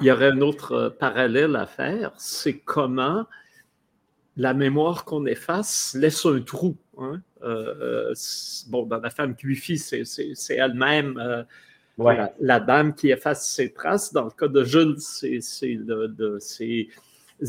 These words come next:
Speaker 1: héritiers, c'est, c'est ceux qui l'ont suivi, qui l'a-, qui, qui, qui ont, qui l'ont d'une certaine façon effacé dans, par l'oubli. Et, euh, donc, c-, le travail que tu fais est pas seulement un travail, je dirais, de,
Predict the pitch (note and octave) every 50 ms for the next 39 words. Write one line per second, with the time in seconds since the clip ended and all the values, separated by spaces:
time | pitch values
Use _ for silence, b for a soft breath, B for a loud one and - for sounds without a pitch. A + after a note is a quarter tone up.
0 | A#2 C3+ D3 C#3+ C#3+ D3 D3 - - - - C3+ C3+ C#3+ D#3+ E3+ D#3+ - D3 C3
1 | B2+ A#2+ - - - G#2+ - - - D3+ C#3 - D3 C3 B2+ A#2+ B2 A2 - -
2 | - C3+ B2+ A2 A#2 D3+ D#3 - - - B2+ A2 A#2+ A2+ A2+ A2+ A2+ - - -
3 | C#3+ A2+ G#2+ - _ _ - - - b b b b b b b b b b b
4 | b b _ _ - - D3 C3 A#2 B2 B2+ A2 G#2+ A2+ - - - - C#3+ B2
5 | A#2 C3 C#3+ C#3 A#2+ A#2 - C#3 A#2+ - - D3+ - - - C#3+ C3+ A#2+ - -
6 | C3 B2+ - - - D#3 C3+ B2 A2+ - - B2+ A2+ - - - D3+ C#3+ C#3 B2
7 | A#2+ A#2 A#2 A#2 A2 A2 A2 A2 G#2+ _ _ _ _ - C3 A2+ A#2+ B2 B2 A#2+
8 | B2 A#2 G#2+ B2 B2 B2 E3 A#3 A#3+ B B B B B B B B B - D3
9 | C#3+ C3 C3+ C3+ C3 C3 B2 B2+ B2 B2 B2 B2+ B2 - - - A#2+ A2+ A2 C#3+
10 | C#3 D3+ F#3 A#3 A#3 F3+ - - - - - - - - - D3+ D3 B2+ A2+ -
11 | - C3 B2+ E3 F#3+ G#3 G3+ - C#3+ - - - - - F#3 F#3+ F3+ - - C#3
12 | - - - C#3+ D3 D3+ D3 D3 - C3 B2+ B2+ D3+ E3 D3 B2 - - - B2+
13 | - C3 C#3 C#3+ B2+ A#2+ A2+ G#2+ G#2+ G#2 G2+ G2